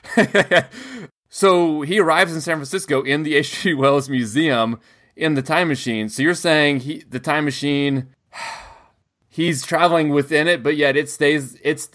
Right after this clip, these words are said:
it's, it exists. So it doesn't disappear, but it disappeared from his place in London. It disappeared when, uh, I wanna say Moriarty. It disappears when Ripper takes it from London. So you're saying, though, before he arrived in San Francisco, it was already sitting there waiting for his arrival?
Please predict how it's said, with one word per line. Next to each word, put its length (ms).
it's, 280
it 140
exists. 400
So 60
it 60
doesn't 220
disappear, 380
but 120
it 40
disappeared 500
from 140
his 240
place 280
in 100
London. 320
It 60
disappeared 600
when, 300
uh, 340
I 40
wanna 120
say 120
Moriarty. 460
It 100
disappears 540
when 180
Ripper 260
takes 320
it 120
from 300
London. 460
So 140
you're 100
saying, 300
though, 160
before 340
he 120
arrived 280
in 60
San 160
Francisco, 460
it 160
was 140
already 200
sitting 320
there 220
waiting 360
for 380
his 140
arrival? 480